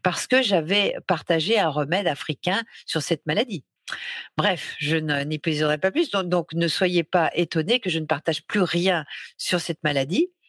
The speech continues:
parce que j'ai pas du tout envie de blacklister. J'ai trop de choses à partager. Donc, il y a d'autres personnes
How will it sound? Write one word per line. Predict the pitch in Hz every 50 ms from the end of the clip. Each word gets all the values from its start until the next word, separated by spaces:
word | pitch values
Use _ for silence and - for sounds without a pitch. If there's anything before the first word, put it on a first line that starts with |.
| _ _ _
parce | 175 175 -
que | - 185
j'ai | 147 156 147
pas | - 170 151 143
du | 135 139 156 240 247 -
tout | - 202 240 302 -
envie | - 175 175 170 185
de | 151 135
blacklister. | 151 160 156 - - - 143 - - - 180 240 320 - _ - - - - - - -
J'ai | - - -
trop | - - - 277
de | - -
choses | - 240 226 190 196
à | 170
partager. | - 160 - - - 151 143 143 139 160 185 220 220 - - - - - - -
Donc, | 156 175 185 156 - -
il | 170
y |
a | 147 143
d'autres | 143 160 226 254 247 - - 214
personnes | 175 - 185 175 - - - 190 180 165 156